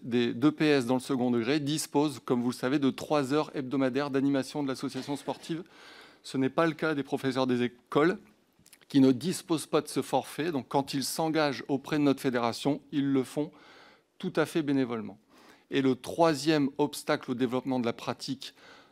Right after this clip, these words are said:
euh, sportive à l'école, c'est un obstacle financier. Nous avons des ressources qui sont modestes. La plupart de ces, la plus grande part de ces ressources provient d'une convention pluriannuelle d'objectifs versée par le ministère de l'Éducation nationale.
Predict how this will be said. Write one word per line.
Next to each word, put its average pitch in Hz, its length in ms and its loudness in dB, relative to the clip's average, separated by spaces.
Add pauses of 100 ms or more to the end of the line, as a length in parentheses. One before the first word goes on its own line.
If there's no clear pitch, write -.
(100)
euh, 107 640 -4
sportive - 800 -2
à 143 100 2
l'école, 151 420 2
c'est 139 200 -2
un 127 100 2
obstacle 120 480 -4
financier. 147 760 -2 (580)
Nous 131 160 2
avons 139 180 6
des 127 140 4
ressources - 340 -6
qui 120 100 -8
sont 123 180 -6
modestes. 123 760 4
La 123 160 -2
plupart 147 500 0
de 120 380 -2
ces, - 400 -8
la 107 160 -14
plus - 180 -4
grande 135 340 6
part 139 200 2
de 117 100 -2
ces - 160 -4
ressources 120 460 -4
provient 131 500 4 (640)
d'une 113 560 -2
convention 147 560 0
pluriannuelle 131 640 0
d'objectifs 120 640 -2
versée 123 400 0
par 120 140 -2
le 117 80 0
ministère 117 400 -2
de 110 80 -2
l'Éducation 110 560 -6
nationale. 123 500 -2